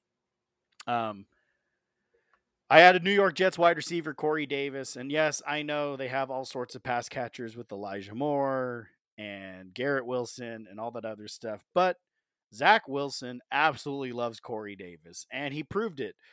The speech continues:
He was the most targeted wide receiver on their offense. He had seven targets, five catches, seventy-four yards, and a touchdown. Um, so Zach Wilson looks for Corey Davis, and Corey Davis is available in seventy-five percent of leagues.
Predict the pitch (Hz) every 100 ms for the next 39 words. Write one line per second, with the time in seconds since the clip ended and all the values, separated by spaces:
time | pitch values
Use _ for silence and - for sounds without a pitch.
0 | - - - _ - 147 156 156 151 147
1 | 143 147 143 120 143 135 139 160 - 160
2 | 165 160 139 135 127 - 135 127 123 120
3 | 117 110 107 127 127 - 131 107 - 120
4 | 113 117 110 110 - 117 110 120 107 -
5 | 101 98 95 - 95 92 92 85 85 78
6 | 113 - - 107 101 - _ _ _ _
7 | _ _ 104 95 95 95 85 80 _ _
8 | _ _ _ _ - - 127 190 196 226
9 | - 160 190 - 156 180 180 160 156 151
10 | 101 - - _ 127 123 120 110 156 170
11 | 156 156 151 143 139 135 123 139 143 131
12 | 135 123 - - - - 196 185 - 175
13 | 165 156 - 151 147 139 - 143 131 117
14 | 127 127 120 -